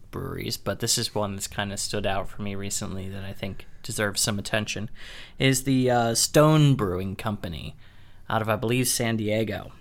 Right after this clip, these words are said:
You can find this just about anywhere. It's called Stone I P A. It is their flagship. It is what they do. And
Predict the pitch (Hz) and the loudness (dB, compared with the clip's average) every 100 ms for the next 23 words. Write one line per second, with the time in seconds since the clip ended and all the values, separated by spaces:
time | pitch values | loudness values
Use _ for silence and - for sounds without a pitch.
0 | - - - - - 151 147 135 165 185 | -16 -16 -14 -6 4 4 4 2 4 6
1 | 175 143 - - 180 - 147 127 120 120 | 4 2 2 2 2 2 2 4 4 2
2 | 110 107 107 - - - - - - 127 | 2 2 2 -2 -10 -10 -12 -10 -4 0
3 | 123 - - 135 139 147 139 117 120 - | 2 4 4 4 4 4 2 0 0 0
4 | 113 104 - - - - 117 117 113 117 | 0 0 0 -6 -6 -2 0 0 0 0
5 | 113 - 98 101 - - - - - 104 | 0 0 -4 -4 -4 -6 -8 -8 -8 -6
6 | 101 104 - - 113 110 104 113 104 101 | -6 -6 -8 -10 -4 -2 -2 -4 -4 -2
7 | - - - - 123 117 127 - | -4 6 8 10 8 4 2 2